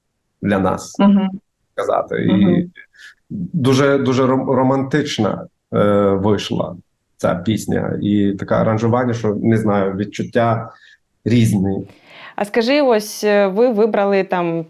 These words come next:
Speaker 2: м, пісню цю Linkin Park, а взагалі, е, хто вибирає, які пісні будемо робити, хто от ідейний натхненник колективу?
Speaker 1: Е, це я, е, вибираю,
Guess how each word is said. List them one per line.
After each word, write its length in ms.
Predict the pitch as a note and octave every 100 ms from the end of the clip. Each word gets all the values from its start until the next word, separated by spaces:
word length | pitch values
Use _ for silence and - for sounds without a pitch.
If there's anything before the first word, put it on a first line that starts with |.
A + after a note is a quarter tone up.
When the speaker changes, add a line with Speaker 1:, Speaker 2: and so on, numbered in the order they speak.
| -
Speaker 2:
м, 240 | F#3+ F3
пісню 400 | F3 G#3+ A3 G3+
цю 280 | E3+ - G3+ F3
Linkin 480 | D#3+ E3+ E3+ E3+ E3
Park, 240 | E3+ D#3+
а 300 | E3 - D#3+
взагалі, 460 | F3 G3+ A3+ A#3 C4
е, 600 | G#3+ E3+ F#3 F#3+ F#3 F#3
хто 460 | - - A#3+ A3+ G3
вибирає, 760 | F#3 F#3 G3 G3 F#3 F3 E3+ E3+ - -
які 300 | F#3+ A3 A3
пісні 460 | A3 G#3+ - G#3
будемо 460 | G3 F#3+ F#3+ F#3+ F#3+
робити, 880 | F#3+ F3+ E3 G3 G3 F#3 F3 F3 E3+
хто 300 | - G3 F3+
от 240 | E3+ -
ідейний 640 | E3 D#3 F#3+ F3+ E3+ E3+ E3 - -
натхненник 640 | F#3+ - F#3 F#3 E3+ E3+ - -
колективу? 600 | - E3+ E3+ - E3 D#3+
Speaker 1:
Е, 280 | F3+ D3+ - - -
це 240 | - F#3 G3
я, 400 | F3 D3 - - -
е, 400 | A#2 A2 G#2+ G#2+
вибираю, 760 | G#2 A#2 A2 A2+ D#3 G#3 G3+ F#3+